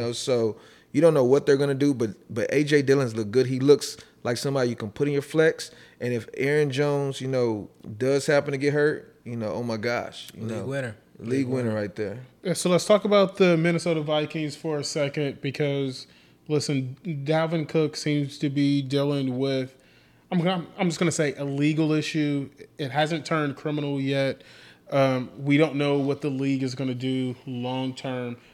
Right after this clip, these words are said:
Speaker 3: Are you guys making any preparations in the event that Dalvin Cook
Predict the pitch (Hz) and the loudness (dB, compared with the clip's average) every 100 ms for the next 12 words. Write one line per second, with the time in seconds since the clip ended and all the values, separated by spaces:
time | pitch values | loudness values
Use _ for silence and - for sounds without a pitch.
0 | _ 139 143 180 208 190 180 160 160 160 | _ -2 0 2 4 4 0 -2 -2 0
1 | 156 147 139 - 147 147 131 143 139 147 | 0 -2 -4 -6 -6 -2 -2 -2 -2 -6
2 | 139 139 131 - - _ _ _ 151 139 | -6 -6 -8 -14 -20 _ _ _ -4 -2
3 | 135 135 131 123 139 139 143 139 135 127 | -2 -2 -4 -4 -4 -6 -8 -8 -6 -4
4 | 131 131 131 123 - 135 123 - | -4 -2 -6 -10 -8 -6 -6 -8